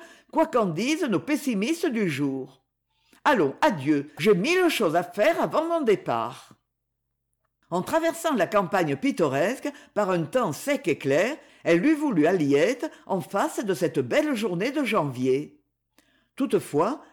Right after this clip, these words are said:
elle était de ceux qui s'étonnent de l'influence profonde que la nature a sur les organisations méditatives ou artistes. Pour elle, la descente dans un chœur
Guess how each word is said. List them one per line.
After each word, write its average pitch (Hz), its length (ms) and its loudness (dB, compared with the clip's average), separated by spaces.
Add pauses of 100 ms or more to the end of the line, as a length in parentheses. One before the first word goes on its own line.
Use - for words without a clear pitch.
(120)
elle 185 160 4
était 233 240 2
de 156 140 0
ceux 254 340 -4
qui - 140 -4
s'étonnent 247 480 -2
de 160 120 0
l'influence 151 720 -2
profonde 196 720 -4 (420)
que 269 80 -2
la 185 160 4
nature 190 800 -2
a 240 280 0 (160)
sur 196 180 0
les 165 240 2
organisations 233 800 0
méditatives 214 960 0
ou 175 80 4
artistes. 135 720 -4 (800)
Pour 180 220 2
elle, 240 280 4 (220)
la 170 100 2
descente 254 500 -2
dans 160 280 0
un 139 140 -2
chœur 185 340 0